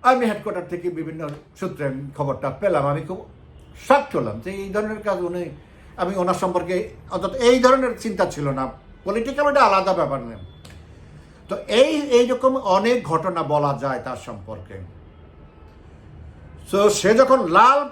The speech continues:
প্রোফাইল করলো, তখন আমি সাথে সাথে মাথায় ক্যাচ করলো এইসব জিনিসগুলো, যে সে তো মানুষকে যে ধারণা দেয়, উনি তো ওই ধারণা লোকটা আজকে সেটা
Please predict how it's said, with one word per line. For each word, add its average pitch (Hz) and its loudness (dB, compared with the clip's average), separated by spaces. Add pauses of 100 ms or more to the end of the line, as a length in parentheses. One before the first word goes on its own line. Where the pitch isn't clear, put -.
প্রোফাইল 226 0
করলো, 143 -8
তখন 247 -4
আমি 208 -8
সাথে 180 -4
সাথে 175 -12
মাথায় 156 -10
ক্যাচ 214 -6 (140)
করলো 147 -10
এইসব 143 -10
জিনিসগুলো, 107 -12 (1300)
যে 156 -4
সে 185 -4
তো 185 2 (1000)
মানুষকে 254 2
যে 226 4
ধারণা 196 2
দেয়, 165 0
উনি 170 -6
তো 185 -8
ওই 220 2
ধারণা 175 0
লোকটা 156 -2
আজকে 165 -2
সেটা 143 -6